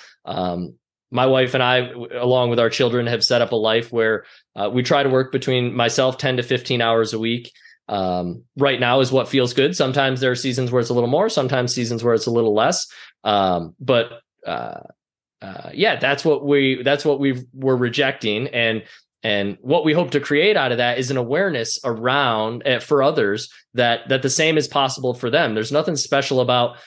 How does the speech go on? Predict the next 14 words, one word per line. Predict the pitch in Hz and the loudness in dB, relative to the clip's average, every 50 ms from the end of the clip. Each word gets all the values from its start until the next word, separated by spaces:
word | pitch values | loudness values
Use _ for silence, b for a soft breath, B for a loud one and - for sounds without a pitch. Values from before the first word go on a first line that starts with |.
| B B - | B B -2
the | 131 127 | 0 0
Wagners | 120 123 123 127 131 131 120 117 110 113 117 120 - | 2 2 2 2 2 0 0 0 0 0 0 0 0
that | - 113 110 - - | 0 -2 -2 0 0
allow | 127 120 123 123 127 120 | 0 2 2 2 2 2
them | 117 120 117 127 131 123 | 2 2 0 0 0 -2
to | - 123 | -4 -6
do | 110 117 117 | -4 -2 -2
this | 113 113 110 - | -2 -2 0 2
life | 117 113 113 - | 2 2 2 0
and | 117 113 | 0 0
nobody | 113 117 113 110 113 | 2 2 2 2 2
else | 110 107 107 - - | 2 2 0 -2 -6
can. | - - 151 156 143 131 127 123 | -4 -2 2 2 2 2 2 0
I, | - 117 117 117 113 110 | -2 0 0 0 0 -2